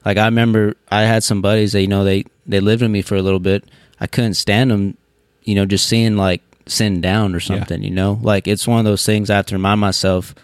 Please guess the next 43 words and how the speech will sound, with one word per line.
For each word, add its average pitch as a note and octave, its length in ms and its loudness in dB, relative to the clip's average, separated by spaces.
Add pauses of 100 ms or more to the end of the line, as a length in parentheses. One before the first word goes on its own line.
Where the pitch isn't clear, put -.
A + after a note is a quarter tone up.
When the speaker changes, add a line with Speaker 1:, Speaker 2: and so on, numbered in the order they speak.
(360)
Speaker 1:
not G#2 200 0
everyone G2+ 560 2
has F#2+ 240 0
the F#2 80 -4
same F#2+ 340 -2
goal G2+ 240 2
as F#2 160 -2
you. F2+ 140 -2
Not F#2 220 0
everyone G2 280 2
has F#2 140 -2
the F2 60 -4
same F#2 320 -2
obsession G2 560 0
as F2+ 160 -2
you. F2+ 180 0
Speaker 2:
Right. F#2+ 300 -4 (640)
Speaker 1:
It, - 180 0
it's A#2+ 160 -2
hard, A#2+ 340 2
man, A2 280 -2
'cause G#2 320 -2
you, G#2+ 200 0 (640)
you A2 140 0
almost D3 260 2
have B2 200 -2
to G#2+ 100 0
play A2+ 300 0
with D3+ 240 -2
it. G2 180 -2
Like, G2 440 -2 (600)
like, G#2 200 -2 (320)
for - 120 -2
example, A#2+ 540 0
you G#2+ 60 2
know, G#2 300 0
going A2 240 0
back A2+ 220 -2
to A2 100 -8
my G#2 180 -2
agent, A2 260 -2
you G#2 60 -4
know, G2+ 220 -4